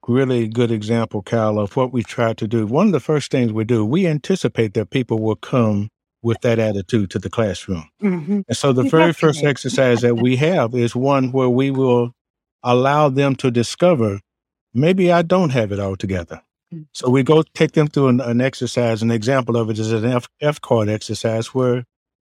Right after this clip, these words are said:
Speaker 1: the majority of people will make a mistake. It would be a, an opportunity for them to say, "There's something right in front of me that I just don't see.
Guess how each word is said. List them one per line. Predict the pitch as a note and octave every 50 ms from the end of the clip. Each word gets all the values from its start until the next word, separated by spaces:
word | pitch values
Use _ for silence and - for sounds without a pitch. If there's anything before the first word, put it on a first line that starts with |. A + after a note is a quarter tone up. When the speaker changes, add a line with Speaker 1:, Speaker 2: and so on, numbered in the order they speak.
| _ _ _ _ _ -
Speaker 1:
the | B2+
majority | B2+ C3 A#2+ G#2+ C#3 C#3+ D#3+ F3+ F3 - - C3
of | A#2+ - _
people | - C3+ B2 - - A#2+ B2+ D3 D#3 - _ _ _ _ _ _ -
will | B2 C3+ C3+
make | C3 B2 A#2+ -
a | C3+ B2
mistake. | B2 A#2+ - - - E3+ F3 A2+ G2 - - - - _ _ _ _ _ _ _ _ _ _ _ -
It | A2+
would | A2+ A2+ B2 A#2 A2+
be | C3 C3+ C3 C#3
a, | - - B2 A#2+ B2+ B2+
an | A#2+ A#2+ B2
opportunity | A#2+ C3 C#3 - B2+ C#3 C3+ C3+ B2+
for | - B2+
them | B2 C3 B2+ A#2+
to | A2+ A#2
say, | - - C#3+ C3 B2
"There's | B2 B2 A#2 -
something | - - F3 E3+ - E3 C#3+ C3+
right | C3+ C#3+ D#3 D#3
in | C#3+ B2+
front | A#2+ - - F3 F#3 F3+ D3
of | A#2 G#2+
me | A2 A#2 B2
that | B2+ B2+ B2+ A#2+
I | B2+ D3 F3
just | D#3+ - B2+ B2+ A#2 - -
don't | - A#2 A#2 A#2+ A#2+
see. | - - - - D4+ G#2 F2 E2 -